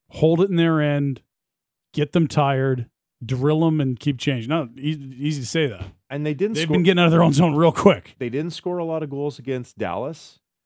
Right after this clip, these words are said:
Speaker 2: but the games where the Flames had more success, and it took them sometimes the whole game to get the goal that they needed, was when they built. You know, it was, it was,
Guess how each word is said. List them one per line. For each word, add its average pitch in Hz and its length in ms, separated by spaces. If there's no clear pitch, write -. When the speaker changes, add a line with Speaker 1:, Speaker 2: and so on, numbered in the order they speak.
Speaker 2:
but 101 280
the 110 80
games 127 400
where 151 100
the 143 60
Flames 131 320
had 120 180
more 117 180
success, 117 380
and 123 140
it 123 140
took 180 220
them 139 160
sometimes 101 760
the 104 80
whole 120 320
game 107 340
to 101 80
get 127 240
the 127 60
goal 101 320
that 98 180
they 95 120
needed, 95 400
was 107 220
when 117 200
they 110 120
built. 101 440
You 113 80
know, 117 180
it 117 120
was, 110 280
it 123 80
was, 101 280